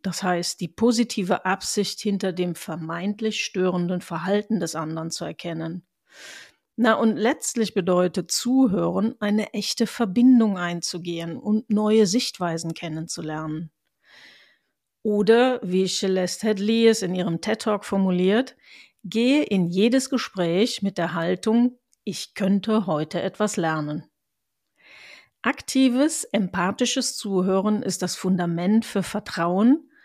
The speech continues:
für tiefes Verständnis und kluge Entscheidungen. Es stärkt die Gesprächskultur, senkt Widerstände und wirkt oft stärker als jedes Argument.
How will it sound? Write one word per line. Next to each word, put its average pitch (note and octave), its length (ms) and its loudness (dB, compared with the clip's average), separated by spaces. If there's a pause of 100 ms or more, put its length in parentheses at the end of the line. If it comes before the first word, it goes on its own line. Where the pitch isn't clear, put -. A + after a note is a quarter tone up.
(200)
für - 300 -4
tiefes C4+ 400 0
Verständnis G3+ 800 0
und G#3 360 2
kluge G3+ 320 0
Entscheidungen. E3+ 800 -2 (1300)
Es G3 220 -4
stärkt D4 380 -2
die C#4+ 40 -4
Gesprächskultur, G3+ 1300 -4
senkt F#3+ 480 -4
Widerstände A#3 1000 2
und F#3+ 400 0
wirkt A3+ 420 2
oft - 340 -6
stärker G3+ 680 0
als E3 240 -6
jedes E3 340 -8
Argument. E3+ 720 -6